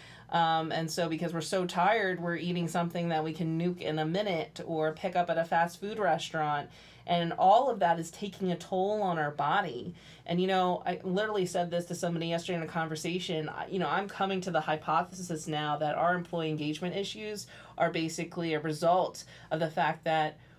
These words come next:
we are not well enough as humans when we get to the workforce.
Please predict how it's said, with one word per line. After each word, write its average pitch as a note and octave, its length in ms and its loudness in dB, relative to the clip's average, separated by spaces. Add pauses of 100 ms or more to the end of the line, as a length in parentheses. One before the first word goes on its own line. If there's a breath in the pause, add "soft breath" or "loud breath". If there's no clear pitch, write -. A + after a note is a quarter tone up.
(200 loud breath)
we F#3 240 0
are G#3 140 2
not E3 240 0
well E3 240 2
enough D#3+ 320 2
as D#3 160 -2
humans E3+ 580 0
when D#3+ 140 0
we D#3 100 0
get F3 340 0
to E3+ 120 -6
the D#3 140 -2
workforce. A3 760 -2